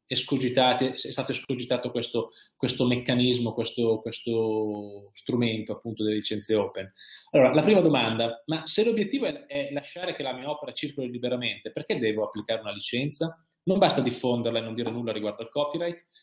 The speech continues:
Ecco, in realtà abbiamo già risposto a questa domanda e soprattutto se avete seguito la lezione precedente cap-, capirete che è una domanda, eh, un po' stupidella, permettetemi, perché,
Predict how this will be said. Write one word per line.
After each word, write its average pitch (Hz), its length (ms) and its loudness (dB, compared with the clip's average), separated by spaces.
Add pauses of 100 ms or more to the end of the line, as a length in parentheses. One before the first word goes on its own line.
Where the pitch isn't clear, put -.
(100)
Ecco, - 360 -2
in 131 100 2
realtà 135 220 4
abbiamo 127 180 4
già 117 100 2
risposto 123 360 -2
a - 20 -14
questa 131 180 -4
domanda 143 640 0
e 120 180 -16
soprattutto 123 460 -8
se 113 100 -10
avete 117 260 -6
seguito 123 440 -2
la 110 120 2
lezione 113 340 -2
precedente 107 640 0 (340)
cap-, - 300 0
capirete 123 500 6
che 113 80 4
è 113 40 6
una 107 100 2
domanda, 110 580 0
eh, 101 320 -8
un 110 100 -16
po' - 220 -2
stupidella, 110 680 -2
permettetemi, 110 760 -2
perché, 277 360 -2